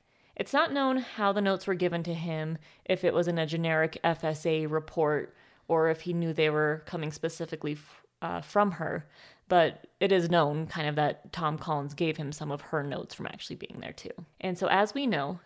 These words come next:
John Steinbeck's book went on to be touted as a great American novel that has been required reading forever for nearly everyone. And it took off so quickly that no one wanted a book from this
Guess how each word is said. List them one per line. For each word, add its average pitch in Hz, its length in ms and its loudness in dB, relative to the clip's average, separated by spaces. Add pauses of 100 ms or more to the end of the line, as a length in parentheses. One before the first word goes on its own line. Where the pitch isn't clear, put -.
(140)
John 190 240 0
Steinbeck's 156 480 -4
book 160 240 -2
went 170 220 -2
on 160 200 -2
to 160 60 -12
be 156 120 -4
touted 156 280 -4
as 151 140 -2
a - 40 -16
great - 280 0
American 160 520 -2
novel 151 480 0 (280)
that 160 140 -2
has 160 200 -4
been 147 360 -6 (340)
required 160 680 0
reading 160 340 -4
forever 165 640 0 (220)
for - 200 -10
nearly 151 240 -2
everyone. 170 580 -2 (100)
And 185 80 -2
it - 80 -4
took 196 180 -4
off 190 160 0
so 175 240 4
quickly 170 600 -4 (200)
that 185 220 0
no 175 200 4
one 180 320 0
wanted 175 380 2
a 170 120 2
book 180 260 2
from 165 180 -4
this 160 340 -2